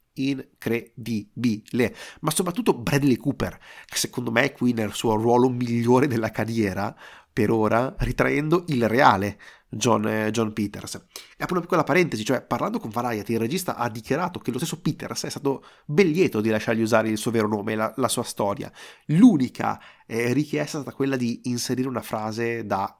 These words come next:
rimorchio che usava sempre con le ragazze, ha a che fare con i panini al burro di arachidi e avviene in un momento, eh, veramente molto, molto divertente, perché sì, è un teen movie e fa molto ridere questo film,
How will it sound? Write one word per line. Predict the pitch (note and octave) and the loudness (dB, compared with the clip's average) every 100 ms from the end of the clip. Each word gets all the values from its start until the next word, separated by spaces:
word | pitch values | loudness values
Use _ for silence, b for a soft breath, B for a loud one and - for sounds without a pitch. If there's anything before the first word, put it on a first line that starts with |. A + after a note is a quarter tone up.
| _ C3 | _ -2
rimorchio | A#2+ G#2+ E2+ F2+ A#2+ B2 _ | -2 -2 -6 -6 -6 -6 _
che | C3 | -2
usava | A#2 A2+ | 0 0
sempre | - B2+ C3+ | 0 0 0
con | A2 | -2
le | G#2 | -2
ragazze, | G#2 G#2 G2 - D3 D3+ B B B | -2 -4 -6 -4 -4 -4 B B B
ha | F#3 G#3+ | 0 0
a | |
che | G#3+ F3+ | 2 0
fare | E3 A2+ A2 | 2 0 0
con | A2 | 0
i | A#2+ | -2
panini | A2 A#2+ C3+ B2+ A#2+ - | -2 -2 -2 -2 -2 -2
al | A2+ | -4
burro | A#2 C3 B2+ | 2 6 6
di | C#3 | 6
arachidi | F3+ F#3+ G#3 G#3+ - _ _ | 2 2 0 0 -4 _ _
e | D3 D3+ - _ | -2 -2 -4 _
avviene | D3+ D3 D3+ F3 F3 F3+ F3+ | -2 -2 0 0 2 0 0
in | D3 D3+ | 0 0
un | E3+ | 0
momento, | D#3 C#3 C#3+ C#3+ C#3+ E3 E3 D#3+ B B | 0 2 2 0 0 4 4 2 B B
eh, | - - | -12 -6
veramente | B2+ B2+ B2 B2+ | -2 0 0 -2
molto, | A#2 A#2 A#2 | 0 0 0
molto | A2+ A2 | -2 -2
divertente, | A#2 G#2+ G2+ A2+ G2+ F#2+ G2 B | 0 -2 0 -2 -2 -4 -8 B
perché | - - | -10 -6
sì, | - - - | -4 -6 -6
è | |
un | C#3 D3+ | -6 -4
teen | D3 C#3 | -4 0
movie | A#3 A#3 D3 - - | 0 0 -2 -6 -8
e | |
fa | A2+ - | -6 -4
molto | A#2+ A#3 G#3 | 0 0 2
ridere | B2+ C3+ G#2+ | 2 2 0
questo | A2 - | -4 -8
film, | G#2 A2 G#2 | -6 -4 -4